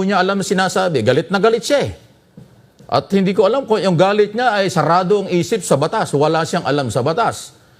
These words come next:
Meron namang isang, sino ba yung naambos diyan sa may Katipunan?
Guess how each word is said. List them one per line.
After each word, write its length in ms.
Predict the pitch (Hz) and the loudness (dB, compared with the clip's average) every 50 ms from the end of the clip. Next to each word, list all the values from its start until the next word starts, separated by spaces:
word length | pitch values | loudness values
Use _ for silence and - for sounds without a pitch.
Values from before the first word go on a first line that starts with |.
| _ _ _ - | _ _ _ -2
Meron 240 | 170 190 190 220 220 | 0 2 2 2 2
namang 240 | 226 220 226 220 202 | 0 0 0 0 0
isang, 560 | - 220 208 208 208 202 196 202 190 180 180 - - - _ _ _ | 0 0 0 0 0 -2 -2 -2 -2 -4 -6 -10 -16 -20 _ _ _
sino 240 | - - 190 185 208 | -4 -2 0 0 2
ba 80 | 185 208 | 4 4
yung 560 | 208 220 220 214 208 202 202 196 190 185 180 | 4 2 2 0 -2 -2 -2 -2 0 0 2
naambos 400 | 180 185 - 175 180 175 185 185 - | 2 2 2 0 0 0 0 0 0
diyan 80 | 185 180 | 0 0
sa 160 | 165 - 185 | 0 0 0
may 640 | 165 170 170 170 160 156 156 151 147 143 143 143 139 | 0 0 0 0 0 -2 -2 -2 -2 -2 -2 -2 -2
Katipunan? 800 | - 147 - 160 - - 147 147 147 147 147 156 175 180 170 | -2 -2 -2 -2 0 0 0 0 0 0 -2 -2 -4 -6 -8